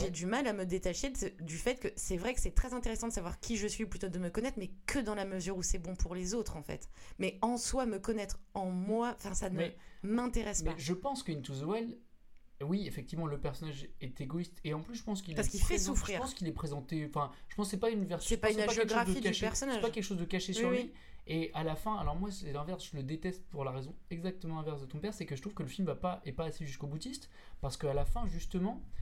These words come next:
Speaker 1: en fait, quand il dit appeler les choses par leur vrai nom, qu'on découvre son nom, on comprend que, bah, il, il, il, enfin, il se connaît lui-même, il a appris à se connaître lui-même,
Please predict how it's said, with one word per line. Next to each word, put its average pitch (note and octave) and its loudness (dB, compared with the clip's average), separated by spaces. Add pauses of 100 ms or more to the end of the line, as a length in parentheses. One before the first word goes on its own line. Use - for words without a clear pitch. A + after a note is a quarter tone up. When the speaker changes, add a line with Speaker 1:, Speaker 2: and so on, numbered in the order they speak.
(240)
Speaker 1:
en D#3 -4
fait, G3+ 0
quand D#3+ -2
il F3+ -2
dit E3+ 2
appeler E3+ 0
les E3 -2
choses F3 -2
par E3 0
leur D3+ 0
vrai D3+ 0
nom, F#3 2 (360)
qu'on D3+ -2
découvre G3 0
son F#3+ -2
nom, F#3+ 4 (600)
on D3 -2
comprend G3 2
que, D3+ -4 (100)
bah, C3 -2 (500)
il, D#3 -4 (100)
il, D#3+ -2 (200)
il, C#3 -2 (320)
enfin, A#2 -4
il A2 -6
se - -8
connaît D3 -2
lui-même, C#3+ -4 (160)
il B2+ -6
a C3+ 2
appris C3+ -4
à D3+ 0
se - -10
connaître E3 -4
lui-même, E3+ -2